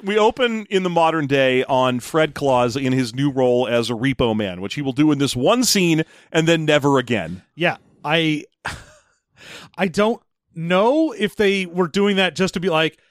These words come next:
Speaker 2: "Hey, we wanted to do a quick juxtaposition." You see, Santa delivers gifts, and now Fred Claus has gotten a job where he takes gifts away from people.
Speaker 1: Mm-hmm.
Speaker 2: You see, it's like a dark mirror. <laughs> But he only does it during the opening scene there and then never mentions that job again.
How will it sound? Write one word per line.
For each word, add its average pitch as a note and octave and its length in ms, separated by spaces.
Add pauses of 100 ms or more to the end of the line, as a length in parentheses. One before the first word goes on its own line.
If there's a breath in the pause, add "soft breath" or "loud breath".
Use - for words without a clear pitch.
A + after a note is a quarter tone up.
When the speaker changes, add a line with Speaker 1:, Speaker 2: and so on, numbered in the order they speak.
(120)
Speaker 2:
"Hey, F#3+ 180
we F#3+ 140
wanted A3+ 240
to F3 80
do E3 160
a D3 40
quick - 360
juxtaposition." E3+ 800
You D3+ 100
see, E3 240 (280 loud breath)
Santa G#3+ 380
delivers F#3+ 540
gifts, C3+ 260
and D#3+ 140
now F3 180
Fred G#3+ 300
Claus C3+ 320
has D#3+ 160
gotten D#3+ 260
a D3 80
job C3+ 340 (220 loud breath)
where E3+ 160
he G#3 160
takes F#3+ 380
gifts F3 340
away F#3 400
from D#3+ 240
people. C#3+ 300
Speaker 1:
Mm-hmm. D#3+ 320
Speaker 2:
You A3 80
see, E4+ 180
it's E4 160
like E4 140
a C#4+ 60
dark B3 380
mirror. E3 520
<laughs> - 40 (1600 loud breath)
But C#4 120
he C#4 80
only G4+ 280
does C4 280
it - 160
during G#3+ 300
the G3+ 160
opening A3 440
scene E4 420
there E3 380
and E3 300
then C3 560
never F4 420
mentions D#4 600
that G3 320
job D#4 440
again. F3+ 680